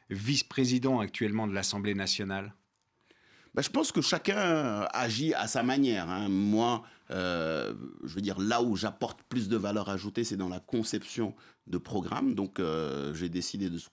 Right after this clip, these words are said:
Speaker 2: concevoir. Ce qui n'exclut pas, à l'avenir, euh, d'avoir peut-être un engagement plus fort. Mais là, aujourd'hui, euh, pour moi, il était essentiel d'apporter sur la table,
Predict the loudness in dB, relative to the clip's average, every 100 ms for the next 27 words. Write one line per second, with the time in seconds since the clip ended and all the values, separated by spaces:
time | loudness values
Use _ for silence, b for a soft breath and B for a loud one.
0 | -12 -10 -8 -6 -6 -6 B B -2 0
1 | 6 6 4 0 -2 0 -2 -2 -6 B
2 | B 0 4 4 4 4 2 0 0 -2
3 | -2 -2 -4 -4 -6 -6 -4 -4 -4 -4
4 | -2 -2 -4 -8 -6 -4 -2 0 0 2
5 | 2 2 0 -2 -2 -4 B B B -6
6 | -2 0 -2 -4 -2 0 2 2 2 2
7 | 2 2 0 -2 -2 -2 -2 -6 -10 -4
8 | -2 -2 -2 -4 -2 -4 -4 -4 -6